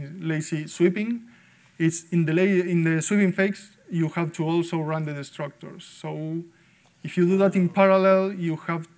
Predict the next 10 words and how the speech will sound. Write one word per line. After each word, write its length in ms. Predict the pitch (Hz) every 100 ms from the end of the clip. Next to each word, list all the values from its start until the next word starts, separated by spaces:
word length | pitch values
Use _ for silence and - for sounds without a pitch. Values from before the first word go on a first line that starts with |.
| -
to 80 | 165
also 680 | 160 160 160 160 - 160 156 160
have 140 | 151
some, 420 | - 156 156 156 196
I 100 | 180
don't 120 | 185
know 160 | 185
exactly, 480 | 165 - 165 160 156
maybe 260 | 147 143 143
Walter 680 | 147 151 151 151 151 147